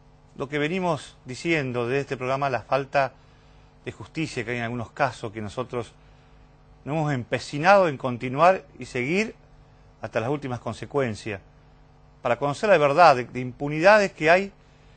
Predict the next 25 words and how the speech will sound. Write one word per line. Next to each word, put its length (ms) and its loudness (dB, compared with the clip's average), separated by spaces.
en 140 -6
distintos 460 -4
lugares, 360 4
sobre 160 -4
todo 160 2
en 100 -2
el 100 -4
norte 260 -4
de 40 0
la 140 2
provincia, 400 -4
que 100 -6
hemos 220 -4
denunciado 580 0
aquí 380 -6
a 80 -12
juzgados 720 4
de 160 -12
Reconquista, 800 -6
el 100 -4
accionar 600 2
de 100 -2
algunos 300 -4
funcionarios 560 -6
corruptos, 640 -6